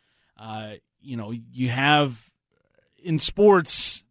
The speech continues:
that's where we've all kind of got this even playing ground, and to see that taken away from so many athletes who've trained for years and years and years to get to where they are, especially the seniors at the high school level, the college level,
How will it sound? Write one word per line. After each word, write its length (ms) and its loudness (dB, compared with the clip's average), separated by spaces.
that's 200 -10
where 240 4
we've 220 -2
all 160 2
kind 220 -4
of 80 -6
got 180 -4
this 160 -12
even 240 -4
playing 380 0
ground, 500 -12
and 460 -2
to 80 -20
see 200 -2
that 180 2
taken 280 -6
away 420 0
from 340 -8
so 400 0
many 240 0
athletes 400 -4
who've 100 -16
trained 500 -4
for 440 -16
years 440 2
and 140 2
years 180 0
and 160 -2
years 500 -2
to 120 -12
get 240 -10
to 100 -14
where 220 -2
they 180 -4
are, 360 0
especially 260 -2
the 80 -2
seniors 880 0
at 120 -20
the 80 -16
high 100 -8
school 240 -12
level, 380 -2
the 100 -14
college 420 -4
level, 460 -8